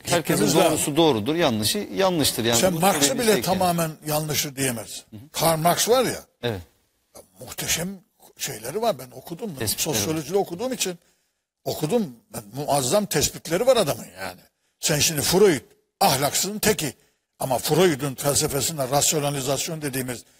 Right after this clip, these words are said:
Speaker 2: savunma mekanizmaları dediğimiz olay muhteşem, efendim, şuur altı, şuur alanı diye ayırmış. Muhteşem.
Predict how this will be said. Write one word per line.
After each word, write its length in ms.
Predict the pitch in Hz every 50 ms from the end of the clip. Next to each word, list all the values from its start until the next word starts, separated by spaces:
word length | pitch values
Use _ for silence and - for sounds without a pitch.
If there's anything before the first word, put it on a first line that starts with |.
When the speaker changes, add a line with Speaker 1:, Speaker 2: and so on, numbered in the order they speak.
| _ _ _ -
Speaker 2:
savunma 500 | - - - 143 151 165 165 165 208 214
mekanizmaları 840 | 180 165 151 139 143 147 151 151 123 143 147 147 147 151 156 160
dediğimiz 480 | 139 139 127 131 135 127 127 131 113 92
olay 380 | 127 123 127 135 135 120 - - - - _ _ _
muhteşem, 600 | - 143 151 135 - - 180 - - 196 180 123 - - - _ _ _ _ _ -
efendim, 420 | 156 147 139 170 160 151 135 113 - _ _ _ _ _ _ -
şuur 420 | - - - - 175 202 247 262
altı, 340 | 220 170 156 147 - - 196
şuur 360 | - - - 165 170 226 254
alanı 420 | 226 170 160 151 147 160 175 185 151
diye 320 | 151 151 143 127 113 101 _ _ _ _ _ _ -
ayırmış. 540 | 135 143 139 139 135 135 135 123 - -
Muhteşem. 640 | 147 147 165 151 - - 180 160 - 196 214 180 -